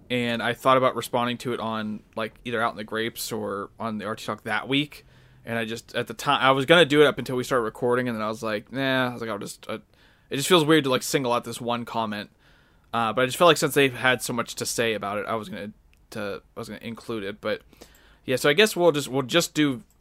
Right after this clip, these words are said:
re-, like, kind of respond to comments that are on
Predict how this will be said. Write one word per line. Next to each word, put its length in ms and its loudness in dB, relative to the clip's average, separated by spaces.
re-, 180 -2
like, 360 -4
kind 180 -2
of 80 -6
respond 440 -4
to 80 -6
comments 500 -6
that 180 -4
are 300 -2
on 460 2